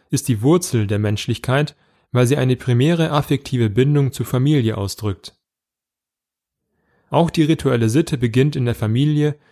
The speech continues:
besonders durch unseren Bezug zu den Älteren. Von ihnen lernen wir den Weg in der Gesellschaft zu gehen, wir lernen unsere Geschichte und einen Zugang zu unserer Kultur kennen. Die kindliche Pietät ist also der Beginn unserer durch Selbstkultivierung vorangetriebenen Festigung von Menschlichkeit und ritueller Sitte,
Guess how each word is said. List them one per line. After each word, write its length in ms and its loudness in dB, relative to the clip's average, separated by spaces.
besonders 440 2
durch 180 -2
unseren 340 0
Bezug 420 -4
zu 80 -6
den 100 0
Älteren. 580 -4
Von 220 -2
ihnen 320 4
lernen 320 0
wir 100 0
den 200 -2
Weg 260 0
in 100 -2
der 100 0
Gesellschaft 560 0
zu 140 -6
gehen, 340 0
wir 100 -2
lernen 340 2
unsere 300 0
Geschichte 500 -2
und 140 -2
einen 180 0
Zugang 440 0
zu 120 -8
unserer 260 -2
Kultur 420 0
kennen. 380 -6
Die 120 -2
kindliche 460 0
Pietät 560 0
ist 120 -6
also 220 0
der 140 0
Beginn 380 0
unserer 320 0
durch 220 -2
Selbstkultivierung 880 0
vorangetriebenen 840 -2
Festigung 540 -2
von 180 -2
Menschlichkeit 640 -2
und 80 0
ritueller 480 0
Sitte, 420 -2